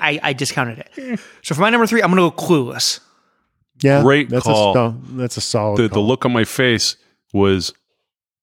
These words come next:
Speaker 2: remembering Superbad and kinda wanted to throw that in. But, but Clueless is gr-,
Speaker 1: Yeah,
Speaker 2: good
Speaker 1: I'm gonna, I'm gonna
Speaker 2: stuff.
Speaker 1: Clueless.
Speaker 2: Yeah.
Speaker 1: Um,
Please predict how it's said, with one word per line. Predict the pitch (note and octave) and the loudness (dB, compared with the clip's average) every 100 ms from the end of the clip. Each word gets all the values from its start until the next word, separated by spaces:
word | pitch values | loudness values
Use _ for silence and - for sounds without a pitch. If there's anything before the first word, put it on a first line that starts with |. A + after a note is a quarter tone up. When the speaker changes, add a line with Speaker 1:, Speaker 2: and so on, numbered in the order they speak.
| _ - | _ -4
Speaker 2:
remembering | A2 G#2+ G2 F#2 | 2 2 2 -2
Superbad | - D3+ B2+ F2+ F2 E2+ E2+ - _ _ - | 0 0 0 -2 0 0 -4 -12 _ _ -8
and | F#2+ | -6
kinda | G#2+ F#2 | -4 -4
wanted | F2+ F#2+ | -2 -4
to | - | 0
throw | F#2+ | 0
that | F#2 | 0
in. | F#2 | 0
But, | A#2 B2 | -2 0
but | C#3 - | -2 2
Clueless | E3+ F#3 C3 G#2 G#2 | 2 4 2 0 -6
is | E2+ | -10
gr-, | - C3 F3 D#3 | -14 -20 -4 -2
Speaker 1:
Yeah, | C#3+ B2+ B2+ | 0 0 -2
Speaker 2:
good | A#2+ - A2 | -6 -8 -6
Speaker 1:
I'm | D#3 | -2
gonna, | E3+ F3+ | -2 0
I'm | |
gonna | F3+ F3 | 2 0
Speaker 2:
stuff. | D#3+ | 0
Speaker 1:
Clueless. | D3 G#2 | 2 2
Speaker 2:
Yeah. | F2+ E2+ C#3 C3 | 0 0 0 -2
Speaker 1:
Um, | B2 A2+ | -6 -16